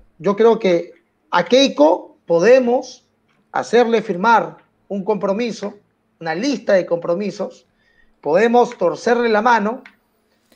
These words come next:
o a Keiko, Keiko no va a tener mayoría congresal, no va a tener mayoría congresal. Keiko va a tener solamente el ejecutivo. No va a tener el legislativo a sus anchas.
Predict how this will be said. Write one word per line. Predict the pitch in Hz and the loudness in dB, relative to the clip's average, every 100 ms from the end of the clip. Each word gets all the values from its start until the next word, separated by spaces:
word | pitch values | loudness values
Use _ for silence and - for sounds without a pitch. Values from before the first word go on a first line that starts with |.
| _ | _
o | 143 156 151 | -4 -4 0
a | 151 | -2
Keiko, | 151 220 208 247 - | 0 -2 2 -2 2
Keiko | 240 262 262 | 2 4 2
no | 226 240 | 4 4
va | 254 | 4
a | |
tener | 254 214 240 | 2 0 0
mayoría | 226 208 180 202 233 - | 0 0 0 2 0 0
congresal, | 175 160 151 - 214 170 135 _ _ _ _ _ _ _ _ _ _ | -4 -4 -6 0 0 0 -6 _ _ _ _ _ _ _ _ _ _
no | 147 202 | -6 0
va | 240 | 2
a | 233 | 0
tener | 202 226 226 | -2 -4 -2
mayoría | 190 160 170 196 | -4 -2 -4 -4
congresal. | 190 165 143 202 170 | -6 -8 -6 -4 -2
Keiko | 214 220 233 | -4 0 2
va | 226 | 0
a | |
tener | 226 208 220 | 0 -4 -2
solamente | 220 214 226 208 | -2 -4 -4 -4
el | 180 | -4
ejecutivo. | - 156 165 254 233 147 131 _ - - | -6 -10 -8 -6 -4 -6 -10 _ -20 -20
No | 143 160 202 | -6 0 2
va | 240 | 2
a | 233 | 2
tener | 190 202 | -2 -2
el | 208 | -2
legislativo | 180 - 147 143 202 208 | -4 -6 -6 -6 -6 -6
a | 185 | -6
sus | 156 196 | -6 -2
anchas. | 196 165 - 127 - | -2 -2 -12 -14 -18